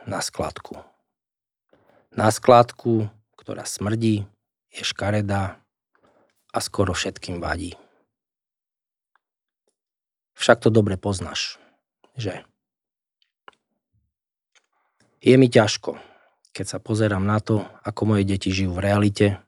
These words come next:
kde sa jedinci ako ty správajú ku všetkým ostatným arogantne, pyšne a povýšenecky.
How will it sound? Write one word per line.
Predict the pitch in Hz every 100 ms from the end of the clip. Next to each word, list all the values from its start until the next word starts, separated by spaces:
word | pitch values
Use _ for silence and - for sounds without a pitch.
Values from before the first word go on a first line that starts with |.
| _ _
kde | 101 98
sa | 92
jedinci | 98 104 101 101 - 90
ako | 87 -
ty | 90 107 104 - _ _ - - - - - -
správajú | - - 120 120 113 107
ku | 110
všetkým | - 107 - 95
ostatným | 98 - 95 - 82 -
arogantne, | 107 120 117 107 - 98 90 - _ _ _
pyšne | - 107 - 104 92 - - _ -
a | -
povýšenecky. | 98 90 85 - 80 - - -